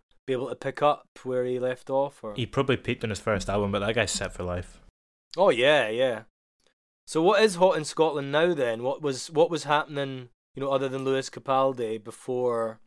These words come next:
Speaker 1: lockdown? What was
Speaker 2: Do you m-, I mean at a local level or more, uh, kind of slightly pushing for big things?
Speaker 1: I don't know. <laughs> I don't, I don't know what I mean. I, I don't know anymore. I just, like, what was good? What, what, what would you recommend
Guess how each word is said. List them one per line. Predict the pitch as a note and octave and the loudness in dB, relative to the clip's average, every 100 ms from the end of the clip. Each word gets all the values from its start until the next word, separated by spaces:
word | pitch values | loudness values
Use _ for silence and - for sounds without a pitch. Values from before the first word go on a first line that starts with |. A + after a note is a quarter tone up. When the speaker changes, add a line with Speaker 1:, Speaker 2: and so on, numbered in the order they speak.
| _ _ _ _ _ - | _ _ _ _ _ -2
Speaker 1:
lockdown? | B2+ - - A#2+ G#2 G#2 | 0 0 -4 -8 -8 -10
What | A2 G#2+ | -16 -14
was | A#2+ G#2+ - - - | -14 -14 -16 -14 -10
Speaker 2:
Do | A#2 | -6
you | B2+ | -6
m-, | - _ - | -8 _ -6
I | |
mean | A#2+ A#2 A2+ | -2 0 -2
at | - | -4
a | A#2 G#2 | -4 -2
local | G2+ A2 B2 C3+ | -2 -2 -2 2
level | C#3 C#3+ C3+ | 2 2 2
or | G#2 | 2
more, | G#2 G#2 A2 | 0 0 -2
uh, | G#2+ G2 | -2 -6
kind | - G2+ | -8 -8
of | F#2+ F#2 | -8 -8
slightly | - - A2+ A2 G2+ G#2+ - _ | -8 -4 -4 -4 -6 -8 -12 _
pushing | G#2+ G2 G#2 | -8 -6 -8
for | G2 G#2 F#2+ - _ - | -6 -6 -6 -8 _ -4
big | G2+ F#2 - - _ _ | -2 -2 -10 -20 _ _
things? | F#2+ F#2 F2+ - - _ _ _ _ _ _ _ - | -8 -8 -10 -14 -18 _ _ _ _ _ _ _ -4
Speaker 1:
I | G3 | 0
don't | F#3 | 4
know. | F3 A3 D#3 - _ - | 6 4 2 -6 _ -16
<laughs> | - - B3 | -14 -2 -2
I | - B3+ - | 2 0 0
don't, | - C4 | 4 6
I | G#3+ | 6
don't | - G3+ | 2 4
know | |
what | F3 D#3 | 4 4
I | |
mean. | F#3 G3 F3+ - - - - | 2 0 0 -8 -18 -18 2
I, | E3+ | 2
I | F3+ E3 | 4 2
don't | D3+ | 4
know | D#3+ G#3+ | 4 4
anymore. | F3+ D3 C#3+ C3 B2+ | 2 2 2 2 2
I | C#3 | -2
just, | C#3 D#3 - - - - - _ _ _ _ _ _ - | 0 -2 -4 -12 -16 -20 -20 _ _ _ _ _ _ -6
like, | D3+ | 2
what | E3 | 4
was | D#3 A#2+ | 4 -6
good? | - E3 C#3+ | 0 2 2
What, | C#3+ D#3 | 2 2
what, | E3+ - | 2 0
what | E3+ F3 | -2 -2
would | C#3 | -4
you | D3 | 0
recommend | D3 D3 C#3+ C#3 C#3 C#3 C3+ - | 2 2 0 0 0 0 -6 -14